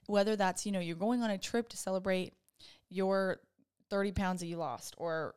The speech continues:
you know, the goal that you hit, like, I just feel like it's so much easier when it's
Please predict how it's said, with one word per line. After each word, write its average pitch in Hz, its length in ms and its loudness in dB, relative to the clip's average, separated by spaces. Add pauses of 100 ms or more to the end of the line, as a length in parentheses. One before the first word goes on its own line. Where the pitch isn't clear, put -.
you 185 140 -10
know, 170 280 -6 (540)
the 196 100 -2
goal 190 220 4
that 185 100 2
you 170 140 -2
hit, 170 340 -2
like, - 260 -8
I 269 220 0
just 254 240 -2
feel 226 80 -2
like 202 140 -2
it's 185 120 -10
so 190 140 -4
much 175 220 -6
easier 160 260 -8
when 165 160 -6
it's 160 240 -8